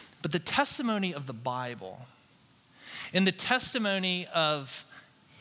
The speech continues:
history and the testimony of humanity is that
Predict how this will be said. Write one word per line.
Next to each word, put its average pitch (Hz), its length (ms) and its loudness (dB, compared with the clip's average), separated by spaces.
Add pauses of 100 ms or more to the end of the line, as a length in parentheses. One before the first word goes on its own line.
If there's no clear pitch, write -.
history 107 680 -2 (960)
and 180 100 6
the 180 60 4
testimony 190 800 2
of 165 140 0
humanity 143 1000 -4 (1120)
is 170 220 4
that 175 260 -2